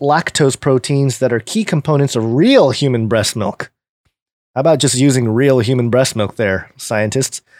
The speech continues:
Uh, "We are the first company to produce vital components of milk together within the same system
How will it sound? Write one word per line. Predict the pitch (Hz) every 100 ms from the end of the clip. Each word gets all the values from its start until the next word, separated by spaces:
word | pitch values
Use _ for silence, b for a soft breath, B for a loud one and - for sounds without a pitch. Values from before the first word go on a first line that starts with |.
| b b b
Uh, | 120 120 123 127
"We | 156
are | 202
the | 180
first | 220 233 -
company | - 233 202 165
to | 131
produce | 139 180 196 143
vital | 131 170 208 190
components | 190 180 208 202 151 -
of | - 139
milk | 156 180 -
together | 147 185 202
within | 190 165 196 196
the | 175 147
same | 131 190 220 208
system | - 196 - 196 185